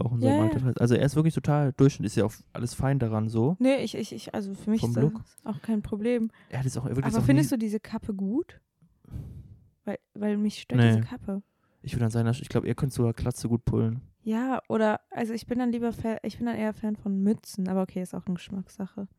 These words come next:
Speaker 2: Ist ja auch sein
Speaker 1: Ja.
Speaker 2: Markenzeichen, ne?
Speaker 1: Genau, ich glaub, inzwischen ist es aber auch wirklich halt eine Art Markenzeichen von ihm.
Speaker 2: Ja.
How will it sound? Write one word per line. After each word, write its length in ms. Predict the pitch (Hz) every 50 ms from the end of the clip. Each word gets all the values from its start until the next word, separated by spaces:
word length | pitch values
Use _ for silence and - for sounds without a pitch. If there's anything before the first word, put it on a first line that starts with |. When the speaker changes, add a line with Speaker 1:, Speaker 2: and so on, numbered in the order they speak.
| _ _ - - -
Speaker 2:
Ist 100 | - 202
ja 100 | 240 240
auch 40 | 262
sein 160 | - 240 233
Speaker 1:
Ja. 100 | 226 226
Speaker 2:
Markenzeichen, 580 | 226 220 - 202 - - 190 185 185 - 190 185
ne? 200 | 190 196 220 220 - - _ _ - - - - _ -
Speaker 1:
Genau, 180 | 110 113 113 113
ich 80 | 113 -
glaub, 100 | 117 107
inzwischen 260 | 117 - 117 113 127 117
ist 80 | 117
es 100 | 117 110
aber 140 | 110 98 -
auch 120 | 107 117
wirklich 300 | 117 113 - - 117 - 123
halt 140 | 110 98 131
eine 120 | - -
Art 160 | - - -
Markenzeichen 540 | - 98 107 - 127 - - 101 104 120 123
von 160 | - - -
ihm. 160 | - - 101
Speaker 2:
Ja. 60 | 101